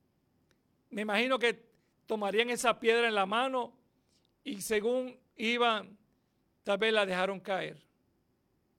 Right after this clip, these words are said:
Tal vez llevaron esa piedra que es la carga del pecado,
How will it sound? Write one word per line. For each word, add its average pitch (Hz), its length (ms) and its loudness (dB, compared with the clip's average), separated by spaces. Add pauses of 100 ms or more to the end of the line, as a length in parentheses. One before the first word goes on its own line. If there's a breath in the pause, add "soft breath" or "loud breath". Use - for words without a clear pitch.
(1080)
Tal 240 140 2
vez 262 120 8
llevaron 269 380 6
esa 262 320 0
piedra 262 560 4 (260 soft breath)
que 240 120 4
es 247 40 6
la 254 160 6
carga 254 300 6
del 240 160 4
pecado, 233 720 2